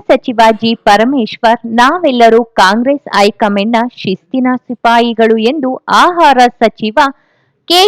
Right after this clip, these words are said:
ಎಚ್ ಮುನಿಯಪ್ಪ ಹೇಳಿದ್ದಾರೆ. ಹೈಕಮಾಂಡ್ ಏನೇ ತೀರ್ಮಾನ ಕೈಗೊಂಡರೂ ಅದಕ್ಕೆ ನಾವೆಲ್ಲರೂ ಬದ್ಧರಾಗಿದ್ದು, ನನಗೆ ಮುಖ್ಯಮಂತ್ರಿ ಪಟ್ಟ ಸೇರಿದಂತೆ ಯಾವುದೇ ಆಸೆಗಳಿಲ್ಲ. ಆದರೆ ಪಕ್ಷ ನೀಡುವ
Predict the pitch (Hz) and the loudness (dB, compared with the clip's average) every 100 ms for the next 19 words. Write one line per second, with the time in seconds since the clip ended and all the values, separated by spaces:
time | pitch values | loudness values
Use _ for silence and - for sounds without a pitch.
0 | 381 349 339 254 226 269 285 - 233 233 | 4 2 -2 -2 -2 0 -2 0 0 2
1 | 214 202 202 180 180 175 151 - _ _ | 0 -2 -4 0 0 2 -2 -8 _ _
2 | - 240 294 392 440 403 392 370 - 226 | -6 0 2 2 0 0 0 -2 -10 -4
3 | 269 330 349 349 262 240 226 220 220 214 | -2 0 -2 -4 -4 -2 0 0 0 0
4 | 208 202 196 202 240 233 240 254 277 330 | 0 2 0 0 0 0 0 0 0 -2
5 | 311 254 214 240 285 254 226 220 208 190 | -2 0 2 0 -2 0 0 0 0 0
6 | 180 240 262 233 208 190 196 277 320 - | 0 -2 -2 -2 -2 -8 -8 -8 -8 -6
7 | 233 330 370 285 294 240 226 - 349 330 | 0 2 2 -2 -2 0 -2 -4 -6 -4
8 | 277 269 - 220 - 220 220 220 208 202 | -4 -8 -4 -4 0 0 0 -2 -2 -2
9 | 196 220 240 262 254 _ _ 214 208 202 | -2 -2 -2 -4 -4 _ _ -4 2 2
10 | 240 294 294 294 240 233 240 226 220 220 | 2 0 -2 0 0 0 -2 0 0 0
11 | 190 180 _ _ _ 254 339 392 359 349 | -2 -4 _ _ _ 0 2 4 2 2
12 | 349 277 - - 349 349 330 240 240 233 | 2 0 0 -2 -2 -2 -4 -4 -2 0